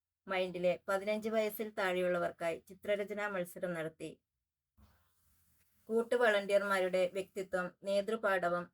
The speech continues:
എന്നിവ വികസിപ്പിക്കുക എന്ന ഉദ്ദേശ ലക്ഷ്യത്തോടെ ഒരു ദ്വിദിന ക്യാമ്പ്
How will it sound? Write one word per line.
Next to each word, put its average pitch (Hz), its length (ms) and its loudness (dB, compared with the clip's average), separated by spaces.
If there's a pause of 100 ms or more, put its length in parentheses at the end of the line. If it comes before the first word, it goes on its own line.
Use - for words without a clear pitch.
(140)
എന്നിവ 196 340 -2
വികസിപ്പിക്കുക 185 920 -4
എന്ന 196 240 -4
ഉദ്ദേശ 190 440 -4
ലക്ഷ്യത്തോടെ 180 720 -2 (160)
ഒരു 185 180 -2
ദ്വിദിന 190 400 -6
ക്യാമ്പ് 180 460 -2